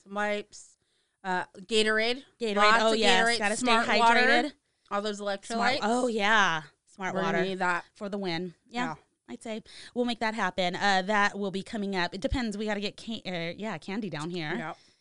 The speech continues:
Speaker 2: And, uh, she, I d-
Speaker 1: I think she's the most excited of all.
Speaker 2: You know, she gave me that impression on the text message. It was
Speaker 1: Yeah.
Speaker 2: like, "Okay, let's totally do it." And then all of a sudden someone wants to bitch out.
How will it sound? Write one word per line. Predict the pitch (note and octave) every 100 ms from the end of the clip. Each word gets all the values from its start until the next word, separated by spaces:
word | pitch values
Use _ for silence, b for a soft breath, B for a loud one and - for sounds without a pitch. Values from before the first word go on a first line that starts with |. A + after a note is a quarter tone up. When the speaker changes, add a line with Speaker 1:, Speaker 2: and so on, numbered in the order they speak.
| b -
Speaker 2:
And, | G3 G3 F#3+
uh, | F#3+ F3+ F3 F3
she, | - - - C4+ D4+ D4+ C#4+ C#4 C4+ C4+ C4 B3+ B3 - _ _
I | - A#3
d- | G#3
Speaker 1:
I | B3+
think | G4+ F#4 B3
she's | C4+ A3
the | A3+
most | G#3 F#3+
excited | F3+ - F#3 E3 D#3+
of | D3+ D#3
all. | E3 F#3+
Speaker 2:
You | D4+ A4+
know, | C#5+ C#5+ A4+
she | - - - F4 E4+ C4
gave | D4+ D4 E4+
me | F#4+
that | E4 E4
impression | D4+ C#4 C#4+ D4+ E4+ F4+ B3
on | B3
the | B3+
text | C#4+ -
message. | D#4 - C#4
It |
was | C#4
Speaker 1:
Yeah. |
Speaker 2:
like, | C4
"Okay, | D#4 F#4 F#4
let's | E4 -
totally | F4 D#4 D4+
do | D#4 C#4
it." |
And | G3+ G#3+
then | G#3+
all | G3+ G#3+
of |
a | G3+
sudden | A3 G#3
someone | G#3+ G3+
wants | G3+ -
to |
bitch | D#3+ F#3 E3+ -
out. | E3 D3+ -